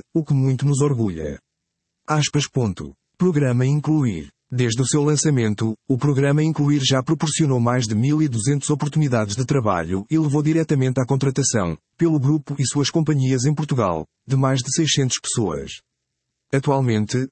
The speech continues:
conta com setecentos tutores internos, entre os quais líderes de equipa,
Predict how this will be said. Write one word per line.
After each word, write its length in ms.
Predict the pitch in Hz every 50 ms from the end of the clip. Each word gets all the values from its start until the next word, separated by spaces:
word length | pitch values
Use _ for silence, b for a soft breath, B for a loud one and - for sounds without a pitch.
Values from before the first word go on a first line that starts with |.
| _ _ -
conta 260 | 147 135 120 127 127
com 160 | 123 120 113
setecentos 520 | - 156 156 139 - - 160 156 151 - -
tutores 320 | - 135 - 135 131 120 143
internos, 600 | 165 151 139 135 107 95 87 90 92 101 95 - - - _ _
entre 220 | 143 135 120 -
os 100 | 127 117
quais 340 | - - 139 135 135 131 117
líderes 340 | 123 139 143 135 139 131 127
de 160 | 117 147 151
equipa, 480 | 135 - 107 98 - - 95 92 92